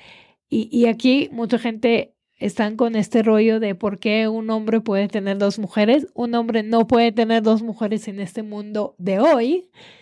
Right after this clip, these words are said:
pero en este,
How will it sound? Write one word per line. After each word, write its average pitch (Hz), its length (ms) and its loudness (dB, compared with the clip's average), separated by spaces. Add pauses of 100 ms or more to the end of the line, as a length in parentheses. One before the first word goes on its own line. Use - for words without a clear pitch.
(360)
pero 285 760 4
en 226 380 -2
este, 226 1400 2